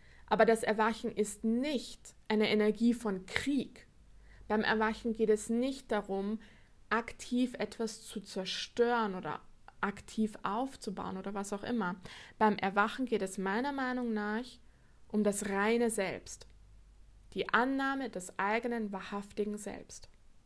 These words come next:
Es geht nicht darum, gegen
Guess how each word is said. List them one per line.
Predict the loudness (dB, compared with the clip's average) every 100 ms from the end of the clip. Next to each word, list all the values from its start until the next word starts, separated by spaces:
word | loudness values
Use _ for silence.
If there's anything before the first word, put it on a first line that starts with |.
| -20 -20 -20 -20 -20 -20 -20
Es | -4 4
geht | 6
nicht | 8 4 2 -2
darum, | 0 0 -4 -8 -18 -20 -20 -20 _ -20 -20 -20 -20 -20 -20 -10
gegen | 0 2 2 0 -2